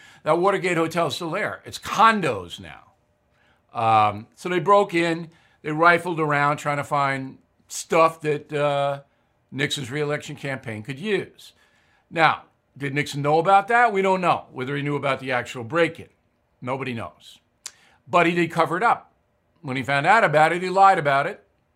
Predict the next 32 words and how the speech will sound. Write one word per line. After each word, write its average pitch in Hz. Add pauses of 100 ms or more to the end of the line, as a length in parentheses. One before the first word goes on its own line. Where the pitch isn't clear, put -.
(480)
and 139
tried 143
to 151
cover 139
it 120
up 123
and 123 (180)
destroyed, 139
uh, 131 (220)
evidence 143
and 135
all 117
that. 90 (600)
Guilty 226
as 185
sin. 85 (920)
You 196
are 190
listening 190
to 170
a 165
free 180
excerpt 180
from 143
Bill 165
O'Reilly 170
dot 160
com's 165
No 190
Spin 160
News 202
broadcast, 175